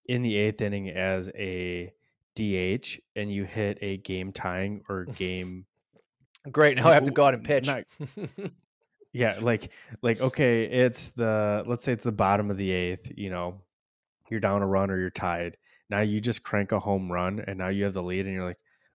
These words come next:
Speaker 1: "Oh, shit, I gotta go warm up because I'm about to close this game. So how do I go to the bullpen to,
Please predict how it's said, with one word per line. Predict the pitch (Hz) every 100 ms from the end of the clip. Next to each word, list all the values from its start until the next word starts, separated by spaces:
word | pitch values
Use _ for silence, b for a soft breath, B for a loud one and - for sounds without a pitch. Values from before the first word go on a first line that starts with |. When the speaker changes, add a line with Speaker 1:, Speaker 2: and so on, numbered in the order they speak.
| 113
Speaker 1:
"Oh, | 113
shit, | - 107 92
I | 92
gotta | 107 117
go | 107 98
warm | 92 101 95
up | 101 104
because | 98 - 95
I'm | 92 92 95 90
about | 95 -
to | 101
close | - - 98 92
this | 92 -
game. | 92 90 85
So | 85 - 90 87 85 _ _ _ -
how | 107
do | 101
I | 101
go | 95 98
to | 98 98
the | 92
bullpen | 92 92 - 92 90
to, | - 92